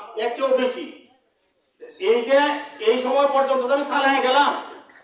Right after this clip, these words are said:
আগে যদি চিন্তা করি যে দুই হাজার বাইশ সাল পর্যন্ত স্যারে কোনো সময়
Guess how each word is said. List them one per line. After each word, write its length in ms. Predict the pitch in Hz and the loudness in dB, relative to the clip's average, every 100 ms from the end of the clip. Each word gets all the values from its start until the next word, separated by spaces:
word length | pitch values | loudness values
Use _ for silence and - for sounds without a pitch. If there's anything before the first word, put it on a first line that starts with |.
| _ _ _ _ | _ _ _ _
আগে 340 | - 226 262 | -2 0 2
যদি 320 | 277 285 285 285 | 0 0 -4 -6
চিন্তা 280 | 277 285 | -4 -4
করি 420 | 262 269 269 302 - - - - - | -2 -2 -2 -2 -8 -16 -20 -20 -12
যে 80 | 170 | -10
দুই 160 | 247 | -4
হাজার 240 | 269 269 262 | -2 0 -2
বাইশ 180 | 269 285 | 0 0
সাল 240 | 277 269 269 | 0 0 2
পর্যন্ত 360 | 277 277 277 - - - - - - - - - - | 2 2 0 0 0 -4 -14 -20 -20 -20 -20 -20 -12
স্যারে 320 | 196 202 262 | -2 0 0
কোনো 180 | 254 254 | 0 -2
সময় 400 | 254 269 285 330 | 0 0 2 2